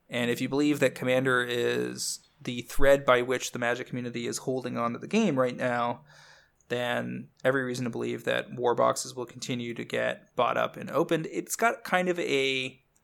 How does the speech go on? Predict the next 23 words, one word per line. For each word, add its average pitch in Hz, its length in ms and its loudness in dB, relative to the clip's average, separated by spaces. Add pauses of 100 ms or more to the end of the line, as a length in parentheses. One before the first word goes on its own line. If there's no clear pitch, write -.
(320)
Kaladesh 131 920 2
style 123 460 0
feel 120 440 -6
to 127 260 -4
it. 127 320 -4 (560)
Um, - 680 -4
a 113 60 -6
whole 127 280 2
bunch 123 200 2
of - 60 -10
Commander 123 360 -6
staples, 123 680 -4 (100)
and 120 140 -6
if 120 120 -10
you 123 60 -8
get 127 80 -6
the - 60 -16
Japanese 120 440 0
boxes, 120 420 -2
there's 120 200 -8
some 120 140 -8
upside, 135 680 0 (840)
um, 117 640 -8